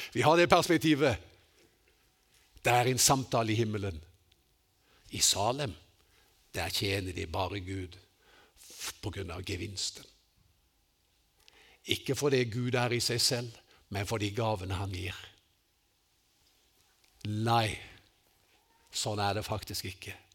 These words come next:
Her elsker vi ham for det han er i seg selv. Om all-, han tok alle gaver og velsignelser bort fra oss, så ville vi si, "Hvem skal vi gå til da? Om vi skulle gå bort fra deg? Du har det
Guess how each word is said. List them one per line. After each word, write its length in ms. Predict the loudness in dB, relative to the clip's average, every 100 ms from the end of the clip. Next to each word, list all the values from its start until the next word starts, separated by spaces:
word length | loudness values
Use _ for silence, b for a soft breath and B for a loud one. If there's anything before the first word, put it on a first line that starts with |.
| _ _ b b -4
Her 180 | 0 0
elsker 420 | 0 -2 -4 -4
vi 100 | -4
ham 180 | -4 -4 -8
for 160 | -10
det 100 | -8
han 160 | -8 -8
er 160 | -8
i 60 | -6
seg 180 | -6 -4
selv. 260 | -4 -6 -16 -20 -20 _ _ _ _ _ _ _ _ _ _ _ b b b b b b b b -4
Om 140 | -4 -4 2 6
all-, 240 | 6 2 0
han 140 | 2
tok 220 | 2 0 4
alle 380 | 4 4 4 2 4
gaver 420 | 4 4 2 2
og 60 | 2
velsignelser 520 | 4 4 4 2 0
bort 240 | 0 -2
fra 200 | 0 2 2
oss, 120 | 0
så 60 | 2
ville 240 | 2 2 2
vi 80 | 2
si, 160 | 2
"Hvem 220 | 4 2 2
skal 280 | 0 -2 -4
vi 100 | -6
gå 200 | -4 -4 -4
til 160 | -4 2
da? 160 | 2 0 -16 _ _ b b b b
Om 140 | 0
vi 80 | 0
skulle 240 | 2 0 2
gå 120 | 0
bort 260 | -2 -8 -6
fra 120 | -4 -2
deg? 200 | -4 -6 _ B B B
Du 240 | -2 2 2
har 120 | 2
det 140 | -2